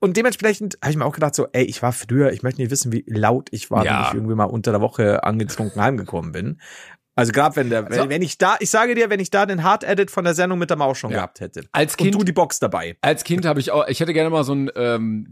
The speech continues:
Speaker 2: Geräuschpegelmesser neben mir gehabt, weil, also es war von exzessiven Seilspring-Sessions innerhalb der Wohnung <laughs> bis, "Hm, ich muss mal ein neues kleines Skateboard aber austesten im Wohnzimmer", war
Speaker 1: Oh
Speaker 2: wirklich
Speaker 1: Gott.
Speaker 2: alles dabei.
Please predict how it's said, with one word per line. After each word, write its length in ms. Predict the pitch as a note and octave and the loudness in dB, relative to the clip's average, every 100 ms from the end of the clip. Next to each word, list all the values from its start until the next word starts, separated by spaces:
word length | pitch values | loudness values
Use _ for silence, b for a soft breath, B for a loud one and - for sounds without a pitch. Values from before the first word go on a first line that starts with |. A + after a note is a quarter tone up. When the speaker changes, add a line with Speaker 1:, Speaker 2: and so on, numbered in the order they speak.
| G#2 | -8
Speaker 2:
Geräuschpegelmesser 800 | A2 C3 - D3 C3 C3+ C3+ | -2 -2 -2 -2 0 -2 -2
neben 240 | B2 C#3+ E3+ | 0 -2 -2
mir 120 | E3 | -4
gehabt, 380 | D#3+ F3 - - b b b b | -2 -2 -4 -14 b b b b
weil, 320 | C3+ C#3 D3 C#3+ | 2 4 4 2
also 240 | C#3 D#3 | 0 0
es 220 | D3 - | -2 0
war 460 | D3+ D3+ E3 E3+ _ _ _ _ _ _ _ | 2 4 2 -2 _ _ _ _ _ _ _
von 400 | - - E3+ F#3 - | -8 0 0 0 -4
exzessiven 680 | - - G#3+ F#3+ G3 G3+ F3 | -4 -2 0 0 -2 -4 -2
Seilspring-Sessions 1300 | C3+ D#3 A3 - - - D3+ D3 - C#3+ C3 D#3+ - | 2 2 2 -2 -8 -6 -4 -2 -2 -2 -2 -6 -8
innerhalb 380 | C3+ B2+ B2 - | -6 -2 -2 -2
der 160 | B2+ A2+ | -4 0
Wohnung 320 | B2 C3+ D3 F3+ | 0 0 0 -2
<laughs> 140 | - C#3 | -6 2
bis, 360 | E3+ G#3+ - b b _ | 2 2 -4 b b _
"Hm, 240 | G#3 C#4 C#3 | -2 -2 -4
ich 140 | C3 | -2
muss 160 | F#3+ F#3 | -2 0
mal 100 | D#3 | 0
ein 60 | |
neues 260 | E3+ G3 F#3+ | 2 2 0
kleines 300 | F3+ E3+ D#3 | 0 0 0
Skateboard 420 | G3 G#3 G3+ D3+ | 0 0 2 2
aber 160 | C#3+ D3 | 2 2
austesten 720 | E3+ - C3+ C#3+ - E3 F3 | 0 0 -6 -6 -8 -10 -6
im 240 | F3 F3+ D#3 | 0 0 4
Wohnzimmer", 720 | E3+ F#3+ - C3 A#2+ B2+ F#3+ B B | 2 2 -2 -4 -2 -2 -4 B B
war 160 | - C#3+ | -2 0
Speaker 1:
Oh 40 | |
Speaker 2:
wirklich 200 | D3+ E3 D#3 | 2 -2 -2
Speaker 1:
Gott. 60 | |
Speaker 2:
alles 220 | D#3+ D#3+ D#3 | -2 -2 0
dabei. 500 | C#3+ D3+ D3 C#3 | 2 4 2 0